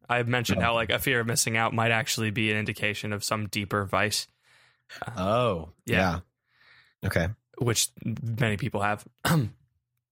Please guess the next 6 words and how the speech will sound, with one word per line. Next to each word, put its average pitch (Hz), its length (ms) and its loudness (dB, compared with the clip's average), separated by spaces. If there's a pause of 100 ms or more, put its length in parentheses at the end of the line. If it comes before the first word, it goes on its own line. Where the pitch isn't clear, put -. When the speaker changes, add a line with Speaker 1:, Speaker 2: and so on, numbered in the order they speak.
(380)
Speaker 1:
including 131 260 4
myself. 117 360 0
But 131 160 2
it's, - 320 4 (400)
it's, 151 300 2
uh, 147 300 4